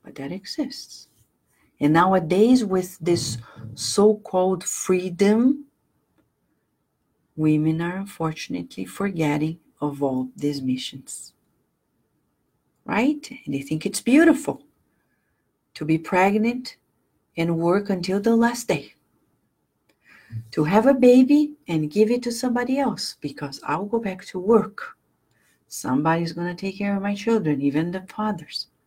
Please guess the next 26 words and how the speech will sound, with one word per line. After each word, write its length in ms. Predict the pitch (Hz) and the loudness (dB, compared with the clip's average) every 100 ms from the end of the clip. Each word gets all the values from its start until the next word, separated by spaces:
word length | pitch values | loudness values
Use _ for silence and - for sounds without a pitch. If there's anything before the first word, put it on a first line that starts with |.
| _ | _
but 120 | - | -8
not 200 | - 175 | 2 2
me. 300 | 208 220 175 - _ _ _ _ _ _ _ _ - | 4 2 0 -10 _ _ _ _ _ _ _ _ -16
And 240 | 131 131 - | -14 -12 -10
I 220 | - 143 | -2 -2
am 340 | 180 202 208 214 | 0 -2 -2 -2
better 300 | 180 196 208 | -2 -2 0
than 240 | 214 220 | 0 -2
that. 400 | 170 - - - _ _ _ _ _ _ _ _ _ _ _ | -2 -6 -14 -20 _ _ _ _ _ _ _ _ _ _ _
They 500 | - 160 175 240 359 - _ | -6 4 6 8 4 0 _
are 160 | 160 156 | 2 4
not 300 | 151 156 151 | 4 4 2
gonna 160 | 147 | -2
evolve 320 | 139 135 131 | -2 -4 -8
faster 500 | 127 - - - - _ _ _ _ _ _ _ _ _ _ _ - | -10 -16 -14 -14 -14 _ _ _ _ _ _ _ _ _ _ _ -8
because 400 | 147 147 147 139 | -8 -4 -6 -2
they 160 | 143 139 | -2 -2
are 60 | |
not 280 | 139 139 151 | -2 -2 -2
surrendering 840 | - 220 220 226 208 160 139 147 - _ _ _ _ _ | -4 -2 0 2 2 0 -2 -4 -8 _ _ _ _ _
to 100 | - | -8
the 180 | 160 156 | 0 2
main 340 | 147 147 156 | 4 4 4
mission, 480 | 196 208 - - 127 _ _ _ _ _ _ _ _ _ _ _ _ _ _ _ _ _ _ _ _ _ _ _ _ _ | 2 -2 -2 -10 -12 _ _ _ _ _ _ _ _ _ _ _ _ _ _ _ _ _ _ _ _ _ _ _ _ _
which 260 | - 151 - | -4 -4 -4
is 360 | 135 - - | -8 -8 -14